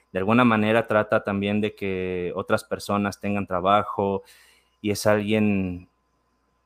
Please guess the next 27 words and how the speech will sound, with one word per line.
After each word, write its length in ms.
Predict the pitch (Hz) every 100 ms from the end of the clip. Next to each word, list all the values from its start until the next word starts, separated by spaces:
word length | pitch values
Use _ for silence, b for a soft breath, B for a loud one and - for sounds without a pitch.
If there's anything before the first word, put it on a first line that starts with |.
| _ _ _ _
es 180 | 151 -
una 160 | 196 196
de 80 | 151
las 140 | -
personas 800 | 123 113 123 131 147 - - - _ _
a 60 | 110
las 200 | 107 -
que 120 | 110
menos 300 | 123 143 123
deseaba 340 | 107 117 120
perjudicar 460 | 120 107 104 - 104
en 80 | 104
este 160 | -
mundo. 280 | 104 101 95 - _ _ _ _ _ _ _
Y 100 | 90
la 120 | 87
cagué, 400 | - 95 117 - _
la 120 | - -
cagué 220 | 95 117
durísimo. 520 | 135 139 - 113 - _ _ _ _ _ _ _ _
Ahora 220 | - 101 110
lo 120 | 110
único 260 | 117 110
que 100 | -
toca 360 | - 113 - 107
es, 140 | 107
pues, 260 | - -